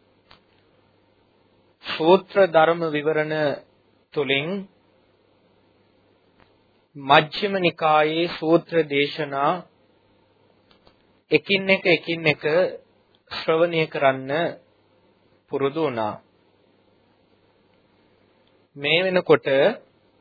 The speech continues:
මජ්ක්‍ධිම නිකායේ මූල පණ්ණාසකය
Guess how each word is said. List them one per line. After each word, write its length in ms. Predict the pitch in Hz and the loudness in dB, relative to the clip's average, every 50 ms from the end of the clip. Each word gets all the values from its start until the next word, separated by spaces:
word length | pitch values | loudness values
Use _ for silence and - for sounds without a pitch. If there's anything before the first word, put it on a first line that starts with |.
| _ _ _ _ _ _ _ _ _ _ _ _ _ _ _ _ _ _ _ _ _ _ _ _ _ _ _ _ _ _ _ _ _ _ _ _ _ _ _ _ _ _ 143 | _ _ _ _ _ _ _ _ _ _ _ _ _ _ _ _ _ _ _ _ _ _ _ _ _ _ _ _ _ _ _ _ _ _ _ _ _ _ _ _ _ _ -6
මජ්ක්‍ධිම 500 | 139 139 143 151 156 156 170 208 202 202 | 4 6 6 6 4 0 -4 -6 -4 -4
නිකායේ 720 | 196 185 170 - - - 160 151 147 147 139 135 139 147 175 208 - - _ _ _ _ _ _ _ _ _ _ _ _ _ _ _ _ _ _ _ _ _ _ _ _ _ _ _ _ _ _ _ _ _ _ _ _ _ _ _ _ _ _ _ _ _ _ _ _ _ _ _ _ _ _ _ _ _ - | 0 0 0 -2 -2 -6 -4 -2 -2 0 0 0 -2 -2 -2 -4 -6 -8 _ _ _ _ _ _ _ _ _ _ _ _ _ _ _ _ _ _ _ _ _ _ _ _ _ _ _ _ _ _ _ _ _ _ _ _ _ _ _ _ _ _ _ _ _ _ _ _ _ _ _ _ _ _ _ _ _ -16
මූල 340 | 131 139 156 170 196 214 220 208 | -8 -2 0 0 4 6 6 4
පණ්ණාසකය 960 | 214 - 180 160 165 170 170 165 165 165 160 - - 160 151 - 165 160 | 6 4 2 0 0 0 -2 0 0 0 0 2 2 0 0 2 -4 -2